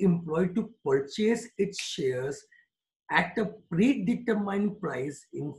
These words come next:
future। तो मतलब क्या? मतलब आज हमने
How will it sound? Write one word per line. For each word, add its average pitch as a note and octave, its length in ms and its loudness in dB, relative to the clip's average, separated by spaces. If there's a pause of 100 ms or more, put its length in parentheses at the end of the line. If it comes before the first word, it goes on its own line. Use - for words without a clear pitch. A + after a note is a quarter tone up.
future। A2 600 -8 (1400)
तो D3+ 120 -4
मतलब D#3+ 460 -4
क्या? E3+ 180 2 (460)
मतलब F3 680 -2 (280)
आज C#4 460 4
हमने E3 580 0